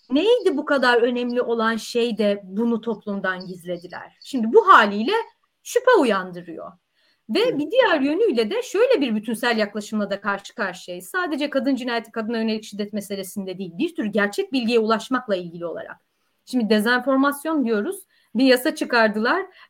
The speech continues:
Speaker 1: e, sansür yasası çıkardılar ama bunu dezenformasyonla mücadele yasası diye, e, iddia ediyorlar. Fakat en büyük dezenformasyonu yapan yetkililerin kendileri oluyor. Çünkü şu yaklaşım var. Ben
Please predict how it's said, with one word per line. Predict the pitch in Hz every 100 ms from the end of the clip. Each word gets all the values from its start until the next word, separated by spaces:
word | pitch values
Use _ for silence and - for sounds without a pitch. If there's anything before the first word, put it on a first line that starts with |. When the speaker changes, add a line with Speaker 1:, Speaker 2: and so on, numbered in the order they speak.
| 208
Speaker 1:
e, | 220 220 214 214 220
sansür | 254 233 226 302
yasası | 269 220 208 -
çıkardılar | - 214 202 269
ama | 349 285 294
bunu | 339
dezenformasyonla | 262 247 269 277 277 285 285 302 302 285
mücadele | 240 247 247 247 269
yasası | 254 233 214 214
diye, | 208 196 - _ _
e, | - 220 208
iddia | 214 180 208 202
ediyorlar. | 190 214 269 403
Fakat | 381 381 -
en | 262 370
büyük | 381 359 -
dezenformasyonu | 240 233 220 220 214 208 208 233 302 440 - _ -
yapan | 220 220 403 427
yetkililerin | 330 - 302 285 330
kendileri | 302 285 269 269 269
oluyor. | 220 180 170 -
Çünkü | 427 453
şu | -
yaklaşım | 392 330 - 190 - 180
var. | 175 151 _ _ _
Ben | 226 311 403